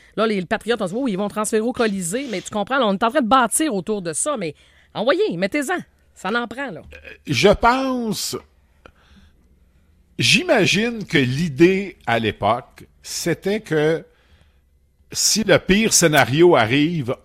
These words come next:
Speaker 2: on aura toujours une équipe junior majeure. Ça va ? Je, je
Speaker 1: Ouais.
Speaker 2: crois que c'était ça.
Speaker 1: Ouais.
Speaker 2: Mon interprétation, c'est que les gens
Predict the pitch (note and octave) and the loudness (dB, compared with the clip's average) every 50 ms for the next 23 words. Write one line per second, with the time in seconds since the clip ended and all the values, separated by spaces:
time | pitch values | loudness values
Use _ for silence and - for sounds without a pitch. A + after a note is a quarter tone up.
0 | _ _ _ _ _ _ - C3+ C#3+ C#3+ D3+ D3 C3+ F3+ E3+ - F#3 F3+ D3 F3 | _ _ _ _ _ _ -4 -2 -2 2 2 4 4 4 2 2 0 0 0 0
1 | G#3+ A3 G3 C#3 D3 C#3+ C3+ A#2+ - - D#3+ C#3+ B2 G#2+ A#2 C3+ C3 B2+ A#2+ A#2 | 0 0 -2 -4 -4 -4 -4 -4 -4 -4 -6 -6 -6 -8 -6 -4 -4 -4 -2 -2
2 | G#2+ F#2+ F#2 G#2+ E2 C#2 - - _ _ _ _ _ _ - - A#2 A#2+ D#3+ F3+ | -4 -4 -4 -6 -8 -8 -12 -16 _ _ _ _ _ _ -12 -10 -6 -2 -2 0
3 | D#3+ E3 C3 A#2+ A#2 A#2+ D3+ F#3+ G#2 - F3+ G3 G3+ G3+ F#3+ - F3 D3 A#2 - | 0 0 -2 0 0 0 0 0 0 2 4 4 4 4 2 0 -2 -2 -2 -2
4 | - C3+ - - D3 C3 B2 A#2+ G2+ - _ - - - - C#3 G#2+ - - _ | -4 -4 -6 -4 -4 -4 -2 -4 -6 -8 _ -12 -8 -6 -4 -4 -4 -6 -10 _
5 | _ - - - G3 F#3+ - - - - - - - - _ _ _ _ _ _ | _ -16 -10 -8 -8 -8 -10 -14 -20 -20 -20 -20 -20 -20 _ _ _ _ _ _
6 | _ _ F2+ F2+ A2 A2 A#2+ C#3 E3 A3+ C4 C4+ A#3+ G#3 E3+ C#3+ - D#3 C3+ - | _ _ -16 -12 -8 -4 0 4 6 6 6 6 6 4 2 2 0 0 0 2
7 | D#3+ D#3 - - C3+ B2+ A#2+ - - - F3 F3 F#3 G3 G3+ F#3+ - - E3 - | 0 0 2 4 4 4 4 2 0 -2 0 -2 0 -2 -2 -2 -2 -4 -4 0
8 | - F3+ E3+ E3+ E3 D#3 D3+ D3 D3 C#3+ C#3+ B2+ - D#3+ F3+ F#3 G3 G3 G3 G3+ | 2 2 2 4 2 2 2 2 2 0 0 0 0 0 0 0 -2 -2 -4 -6